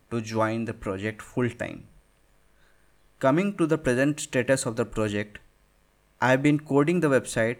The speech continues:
with Amit Kumar from past one week, and we have done just seventy-five percent of what was supposed to happen.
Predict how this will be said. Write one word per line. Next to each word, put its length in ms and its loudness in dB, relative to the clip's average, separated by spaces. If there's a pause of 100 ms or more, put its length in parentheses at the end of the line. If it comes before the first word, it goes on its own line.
(120)
with 240 -2
Amit 320 -2
Kumar 460 -2 (420)
from 360 -4 (100)
past 320 2
one 260 0
week, 280 -6 (840)
and 300 0
we 120 0
have 200 -4
done 240 0
just 240 0
seventy-five 580 -2
percent 360 -2
of 220 -6
what 260 2
was 200 -2
supposed 480 -6
to 80 -4
happen. 420 -8